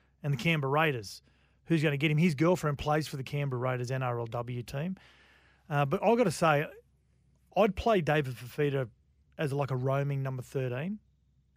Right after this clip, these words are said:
uh, or front row. It's about quality from Dave, not quantity of minutes. Um, when he plays in the jersey number thirteen, you get the ability to drift around the field.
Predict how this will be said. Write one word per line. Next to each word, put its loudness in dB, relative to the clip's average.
uh, -2
or 2
front -2
row. 0
It's -20
about -2
quality 0
from -6
Dave, -2
not -6
quantity -2
of -4
minutes. -8
Um, -2
when 4
he 2
plays 2
in 0
the 0
jersey 0
number -4
thirteen, -2
you -4
get -2
the 0
ability 2
to -4
drift -6
around -2
the -4
field. -6